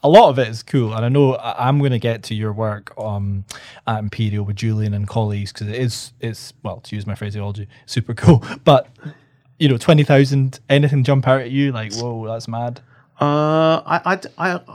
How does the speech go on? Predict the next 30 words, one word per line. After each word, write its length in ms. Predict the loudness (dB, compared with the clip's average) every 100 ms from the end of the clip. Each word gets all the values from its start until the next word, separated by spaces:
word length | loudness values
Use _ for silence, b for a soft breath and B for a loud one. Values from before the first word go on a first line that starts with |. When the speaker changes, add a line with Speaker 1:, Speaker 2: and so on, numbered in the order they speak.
| -10
Speaker 2:
I 160 | -6 -4
don't 180 | -4
think 340 | -6 -8 -8 -8
it, 200 | -10 -12 _ -8
I, 380 | -8 -6 -4 -4
I 60 |
can't 320 | -6 -8 -6
think 160 | -4 -4
of 180 | -6 -4
one 200 | -6 -6
gr-, 260 | -6 -4
a 260 | -2 -2 -6
perfect 640 | -8 -4 -2 -2 -6 -6
example 400 | -6 -4 -4 -4
offhand. 320 | -4 -4 -2
I 60 | -2
mean, 140 | 0
I 60 | -2
suppose 440 | -2 -2 0 -2 B B B -2
the 80 | -2
breadth 580 | 0 2 2 0 -2
of 180 | -2 -2
non-C 680 | -4 -2 -2 -4 -6 -6 -6
D 160 | -4 -4
I 200 | -2 -2
work 360 | 0 0 -2
that 220 | -6 -4 -4
is, 220 | -6 -4
that 260 | -4 -2
is, 320 | -4 -4 -6